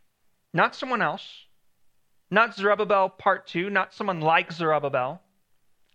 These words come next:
Zerubbabel will finish the work. He will put the capstone. He says, "Who despises the day of small things?"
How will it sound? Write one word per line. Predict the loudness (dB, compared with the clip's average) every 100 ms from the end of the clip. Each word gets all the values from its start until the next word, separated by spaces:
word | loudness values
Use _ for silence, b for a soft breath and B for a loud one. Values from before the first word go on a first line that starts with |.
| _ -12
Zerubbabel | -2 0 4 4 2 0 -2 -4 -16 _ _ _ _ _ _ _ _
will | -18
finish | -12 -10 -10 -12 -16 -18 _
the | -16
work. | -16 -16 _
He | -12 -6 -6 -6 -10
will | -12
put | -10 -10 -10
the | -14
capstone. | -8 -8 -8 -14 -20 -20 -20 _ _ b b b b b b b b b _ _ _ _ _ _ _ _ _ _ _ _ _ _ _ _ _
He | _
says, | -18 -10
"Who | -6
despises | -4 -6 -6 -4 -4 -6 -14
the | -14 -10
day | -4 -2 -2
of | -6
small | -14 -8 -6 -6
things?" | -10 -18 -18 -20 _ -20 -20